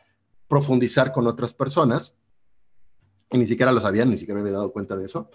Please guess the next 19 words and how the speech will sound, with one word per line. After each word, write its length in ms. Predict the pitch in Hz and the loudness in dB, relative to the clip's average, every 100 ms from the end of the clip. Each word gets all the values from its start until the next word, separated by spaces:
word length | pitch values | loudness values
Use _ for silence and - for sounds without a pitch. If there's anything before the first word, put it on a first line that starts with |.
| _ _ _ _ - | _ _ _ _ 0
y 120 | 147 | 4
un 160 | 170 | 6
año 240 | 196 202 196 | 6 6 4
después 420 | 175 143 160 156 | 4 0 0 2
de 200 | 143 - | 2 -2
ya, 400 | 110 120 117 110 - | -2 0 0 -2 -8
o 40 | |
sea, 100 | - | -4
era 100 | 113 | -2
así 160 | 113 113 | -2 -2
como 200 | 120 107 | 0 0
inseparables, 840 | 101 92 98 104 107 123 294 - _ _ _ _ _ | 0 -4 -2 0 2 2 0 -6 _ _ _ _ _
eh, 460 | - 110 104 101 104 | -8 -4 -2 -2 -2
él 120 | 143 143 | 4 4
iba 200 | 143 135 | 6 4
en, 200 | 113 113 | 2 2
en 80 | |
otra 180 | 113 120 | 0 0
secundaria, 760 | 117 - 127 127 120 131 147 | -4 -2 2 4 4 2 0